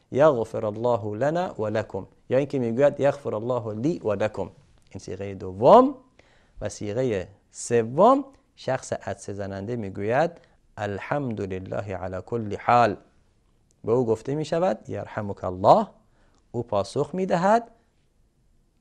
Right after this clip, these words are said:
یهدیکم الله و یصلح بالکم. سه صیغه بود که یاد گرفتیم. اکنون ما سه حدیث از پیامبر صلی الله علیه و سلم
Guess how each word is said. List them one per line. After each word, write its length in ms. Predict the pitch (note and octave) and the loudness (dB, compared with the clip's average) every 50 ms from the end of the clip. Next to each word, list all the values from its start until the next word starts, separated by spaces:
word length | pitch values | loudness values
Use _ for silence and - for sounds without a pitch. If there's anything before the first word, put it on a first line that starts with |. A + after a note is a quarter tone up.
| _ _ _ - | _ _ _ -8
یهدیکم 640 | A2+ G#2+ G2 - - A2 A#2 A#2 A2 - G#2 G2 G2 | -8 -6 -6 -8 -8 -6 -6 -6 -6 -8 -10 -10 -10
الله 380 | G2 F#2+ F#2+ A2+ C3+ D#3+ D3+ - G#3+ C#4 C4 - - | -12 -6 -2 0 0 0 0 -2 -8 -12 -12 -14 -12
و 80 | G#2 G2 | -10 -10
یصلح 360 | G2 G2+ - - - - - - - | -8 -10 -10 -14 -16 -16 -16 -12 -10
بالکم. 400 | - - - - - - - - _ _ _ _ _ _ _ _ | -10 -10 -10 -12 -18 -20 -20 -20 _ _ _ _ _ _ _ _
سه 140 | - - F3+ | -10 -8 -6
صیغه 260 | D3 - A#2 - D#3+ | -6 -4 -4 -4 -4
بود 160 | C#3 D3 C3 | -6 -6 -8
که 120 | - - E2+ | -10 -10 -10
یاد 200 | F2 D#2 - - | -10 -10 -12 -12
گرفتیم. 400 | - - - - - - - - - - _ _ _ _ _ _ _ _ _ _ _ _ _ _ _ _ - - - - - - - _ _ _ _ _ _ _ _ _ _ - _ _ - | -10 -10 -10 -10 -10 -12 -14 -14 -16 -20 _ _ _ _ _ _ _ _ _ _ _ _ _ _ _ _ -20 -20 -20 -20 -20 -20 -20 _ _ _ _ _ _ _ _ _ _ -20 _ _ 2
اکنون 240 | D#3+ D#3+ - A#3+ | 2 4 6 8
ما 140 | A#3 A#3+ A#3+ - - - _ | 8 8 8 4 0 -14 _
سه 160 | - - - | 0 2 4
حدیث 300 | - E3+ F#3+ G#3 A3 - | 4 4 4 2 2 2
از 140 | F#3 D#3+ - | 0 0 0
پیامبر 320 | - C#3+ C3+ B2 B2 B2 A#2+ | 0 0 2 4 2 2 2
صلی 240 | - - G#2+ A#2 | 2 0 0 2
الله 240 | B2+ B2+ A#2 A2 G#2+ | 2 4 4 4 2
علیه 180 | G2 G#2+ G2 G2+ | 2 2 -2 -4
و 20 | |
سلم 560 | G2+ - G2 G2 F#2+ G2 B2 C#3+ D#3+ E3+ D#3 | -4 -4 -4 -4 0 2 2 4 2 2 -2